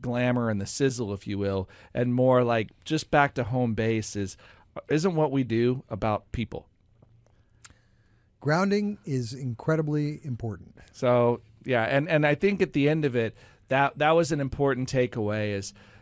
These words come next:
Speaker 1: you know, the, the marketing aspects, they're all relevant because if you're a really well-kept secret, you don't get to help the people. So you don't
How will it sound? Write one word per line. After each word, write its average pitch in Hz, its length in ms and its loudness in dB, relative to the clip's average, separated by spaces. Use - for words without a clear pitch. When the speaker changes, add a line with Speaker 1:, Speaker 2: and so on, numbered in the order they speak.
Speaker 1:
you 135 140 -6
know, 147 180 2
the, 131 400 2
the 123 100 -2
marketing 151 460 2
aspects, 151 500 -2
they're 120 180 0
all 160 140 0
relevant 113 520 2
because 107 500 -6
if 123 260 -2
you're 123 180 0
a 107 60 -2
really 143 640 4
well-kept 127 520 0
secret, 170 520 -6
you 127 220 0
don't 131 280 0
get 127 220 -6
to 107 100 -4
help 127 320 -2
the 107 160 -6
people. - 440 -10
So - 140 -4
you 151 100 4
don't 233 200 0